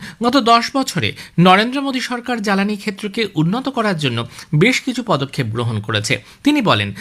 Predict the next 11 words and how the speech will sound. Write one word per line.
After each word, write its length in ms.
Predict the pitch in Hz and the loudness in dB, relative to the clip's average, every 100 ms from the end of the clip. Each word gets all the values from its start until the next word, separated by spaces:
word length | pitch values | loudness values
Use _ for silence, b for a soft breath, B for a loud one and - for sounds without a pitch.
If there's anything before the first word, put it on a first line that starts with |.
| B 190 | B 2
দু 100 | 254 | 2
হাজার 220 | 269 294 | 2 -2
তেরো 320 | 285 240 247 | 0 2 2
চোদ্দ 280 | 262 269 254 | -2 -4 -4
সালে 260 | 240 240 247 | -2 -4 0
পারমাণবিক 580 | 208 180 185 185 196 | 2 2 0 -2 -4
শক্তি 260 | 175 143 170 | -6 -8 -4
খাতে 300 | 196 190 117 B B 151 | -2 0 0 B B 2
বাজেট 320 | 143 160 160 | 4 2 0
ছিল 180 | 147 170 | -2 0
মাত্র 400 | 147 - 165 | 0 0 0